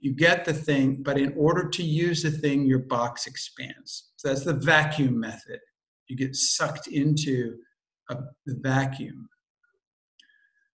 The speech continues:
The two methods of box expansion, pushing and pulling, used simultaneous,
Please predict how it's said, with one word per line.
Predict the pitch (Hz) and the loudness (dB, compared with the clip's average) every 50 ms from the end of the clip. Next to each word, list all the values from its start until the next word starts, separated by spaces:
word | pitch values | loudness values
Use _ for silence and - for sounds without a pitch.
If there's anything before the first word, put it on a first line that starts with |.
| _ _ _ - | _ _ _ -8
The | 139 | -6
two | 135 131 - - 233 247 254 | -6 -4 2 6 8 10 10
methods | 214 185 185 185 180 - - 147 139 127 - - | 10 10 8 6 4 4 4 2 2 2 0 -2
of | 151 131 131 - | -2 -4 -4 -2
box | 143 139 139 147 - - - - | 0 2 2 2 0 -2 -4 -6
expansion, | 135 - - - - - 139 135 131 131 131 131 - - - - - _ _ _ _ _ _ - | -4 -6 -8 -8 -6 -4 -2 0 2 2 2 2 0 -4 -8 -14 -20 _ _ _ _ _ _ -10
pushing | - 175 175 - - - 185 175 175 185 196 202 - _ - _ _ _ - | -6 -4 -2 -2 -2 -2 -2 -2 -2 -4 -6 -6 -8 _ -20 _ _ _ -2
and | 165 156 160 165 170 170 170 160 - - - - - | 2 4 4 6 4 4 2 0 -2 -4 -8 -12 -12
pulling, | - - 156 151 135 - - - - 131 - - _ _ _ _ _ _ _ _ _ _ _ _ _ _ _ - | -4 0 2 2 2 2 0 -6 -10 -12 -14 -18 _ _ _ _ _ _ _ _ _ _ _ _ _ _ _ -10
used | - 165 127 131 165 190 220 226 214 208 208 202 - - - - - _ _ _ _ _ _ _ _ - | -6 0 2 4 6 10 10 10 10 10 6 4 2 -2 -6 -10 -14 _ _ _ _ _ _ _ _ -6
simultaneous, | - - - - - 156 156 160 156 151 151 151 - - 156 165 175 170 156 139 135 135 - - - - - - _ | -4 -2 0 4 4 6 6 6 6 4 4 4 2 0 0 2 2 4 2 2 0 0 -4 -6 -10 -12 -12 -12 _